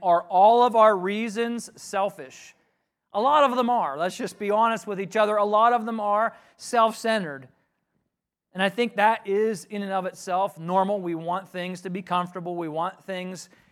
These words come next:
uh, to have some sense of, uh, um, this is the way things should be or the way we would like them to be. But I wonder if God has been revealing to you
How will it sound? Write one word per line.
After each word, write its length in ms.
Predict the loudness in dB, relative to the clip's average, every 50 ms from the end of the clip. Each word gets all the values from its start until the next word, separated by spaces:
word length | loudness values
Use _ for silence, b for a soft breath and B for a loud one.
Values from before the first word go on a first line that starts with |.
| b b b
uh, 240 | -4 -2 -2 -2 -2
to 160 | -4 -8 -10
have 320 | -6 -4 -4 -4 -4 -4 -6
some 300 | -8 -8 -8 -8 -8 -10
sense 480 | -10 -10 -10 -10 -10 -12 -14 -16 -20 -18 _
of, 520 | -10 -8 -6 -6 -6 -6 -8 -10 -12 -12
uh, 400 | -10 -8 -8 -8 -8 -10 -10 -12 -16 b b b b b b b b b b _ _ _ _
um, 500 | -20 -20 -18 -18 -20 -20 -20 -20 -20 -20 _ _ _ _ -20 -20 _ _
this 180 | -12 -12 -12 -12
is 80 | -12
the 100 | -10 -10
way 240 | -6 -6 -6 -6 -6
things 460 | -8 -10 -12 -10 -10 -12 -14 -16 -20 -18 -16
should 340 | -12 -8 -6 -6 -6 -6
be 240 | -8 -8 -8 -6 -6
or 80 | -8 -8
the 80 | -8
way 160 | -8 -8 -8 -8
we 120 | -8 -8
would 100 | -10 -8
like 260 | -6 -6 -6 -6 -8
them 160 | -14 -16 -16
to 80 | -18 -18
be. 360 | -16 -16 -16 -16 -16 -18 -20 _ _ _ _ _ _ _ _ _ _ _ _ _ _ _ _ _ _ _ _ _ _ _ _ _ _ _ _ _ _ _ _ _ _ _ _ _ _ _ _ _ _ _
But 80 | 0
I 80 | 2 2
wonder 380 | 2 4 2 2 2 2 0
if 120 | -2 -2 0
God 300 | 2 4 6 6 4 4
has 160 | 0 -4 -6
been 200 | -8 -8 -8 -8
revealing 680 | -8 -8 -10 -8 -8 -8 -6 -6 -6 -6 -8 -10 -12
to 120 | -12 -14 -14
you 480 | -10 -8 -6 -4 -4 -4 -4 -6 -8